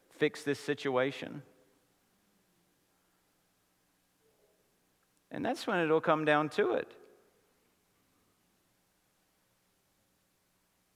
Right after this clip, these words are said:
To whether we've actually learned that contentment doesn't come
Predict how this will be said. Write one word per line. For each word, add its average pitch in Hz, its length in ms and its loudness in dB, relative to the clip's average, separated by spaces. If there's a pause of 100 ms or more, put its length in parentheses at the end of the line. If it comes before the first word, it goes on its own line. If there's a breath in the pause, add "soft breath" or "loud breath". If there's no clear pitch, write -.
(440)
To 208 120 2
whether 208 200 8
we've 180 180 8
actually 143 440 6
learned 185 300 4
that 139 120 2
contentment 143 580 0
doesn't 135 340 0
come 214 380 -2